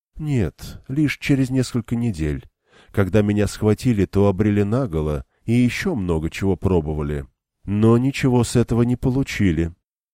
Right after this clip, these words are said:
Её глаза вспыхнули каким-то мрачным торжеством. "Волосы отрастут. Мы всё себе вернём. Теперь, когда спасли и вас обеих". "Хм, мы вроде как спаслись сами",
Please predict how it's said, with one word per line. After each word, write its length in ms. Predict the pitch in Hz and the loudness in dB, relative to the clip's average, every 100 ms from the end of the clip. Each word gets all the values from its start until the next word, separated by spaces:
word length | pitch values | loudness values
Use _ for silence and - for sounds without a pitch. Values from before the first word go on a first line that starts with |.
| _ | _
Её 240 | 90 90 85 | 2 4 4
глаза 360 | 95 90 110 | 2 2 0
вспыхнули 560 | 98 - 110 - 98 98 | 0 0 0 2 2 2
каким-то 520 | 101 - 113 104 110 | 0 -2 -4 -2 0
мрачным 500 | 107 104 101 104 101 | 2 2 0 -4 -4
торжеством. 800 | 110 92 110 - 85 76 67 55 _ _ _ - | -4 -4 -4 -6 -6 -4 -4 -8 _ _ _ -4
"Волосы 480 | 147 160 160 143 151 | 2 4 4 2 0
отрастут. 840 | 139 139 139 - - 76 - - _ _ _ - | 0 0 -2 -4 -8 -8 -10 -18 _ _ _ -8
Мы 240 | 90 98 | -2 -2
всё 220 | 92 104 | 0 2
себе 320 | 95 104 98 107 | 2 2 0 2
вернём. 640 | 120 143 123 82 65 - _ _ | 2 2 0 0 -2 -12 _ _
Теперь, 560 | 180 - 98 73 69 - _ - | -6 0 0 0 -4 -16 _ -2
когда 280 | 135 131 | 0 2
спасли 460 | 127 - 123 - 127 | 0 0 -2 0 0
и 160 | - 147 | 0 0
вас 340 | 117 73 - | 0 -2 -4
обеих". 640 | 76 76 71 69 69 - _ _ _ _ _ | -6 -4 -4 -6 -10 -16 _ _ _ _ _
"Хм, 420 | - - 160 98 - - | -12 -8 -6 -6 -12 -6
мы 240 | 135 131 | 0 2
вроде 300 | 123 131 123 | 4 2 2
как 180 | 127 - | -2 -2
спаслись 480 | - 123 - 117 - | -2 -4 -2 -6 -4
сами", 460 | - 107 151 127 | -4 -4 -2 -6